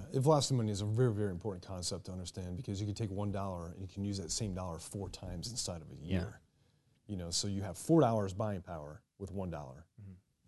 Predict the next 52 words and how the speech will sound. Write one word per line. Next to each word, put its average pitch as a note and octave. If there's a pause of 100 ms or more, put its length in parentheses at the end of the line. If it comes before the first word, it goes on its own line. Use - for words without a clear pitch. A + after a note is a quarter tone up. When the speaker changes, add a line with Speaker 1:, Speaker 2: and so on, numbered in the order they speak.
Speaker 1:
That's G#2+
important E2+
to C2+
understand. D#2 (100)
Speaker 2:
Mm-hmm. -
Speaker 1:
Yep. G2 (200)
Speaker 2:
And A#2
there's A#2+
also, C#3+ (240)
uh, A2+
we C3+
can C#3+
get C3+
down A#2+
to A2+
this A2
in A2
another G#2
topic A#2
to B2+
where G#2+
you G#2
can A2+
do G#2
the G2+
burr F#3+
strategy. F#2 (360)
Speaker 1:
Yep. A#2 (240)
Speaker 2:
Right? B2+
Speaker 1:
That's G#2+
a A2
whole B2+
different G#2
conversation. F2+
Speaker 2:
That's A2+
a B2+
whole C#3+
nother D3+
conversation, C3+
but A2+
I A2+
think C#3
we C3
talked C3+
about B2
it -
in G#2
twenty A#2+
twenty-one. A2+ (440)
But A2+
I A#2+
think, C3+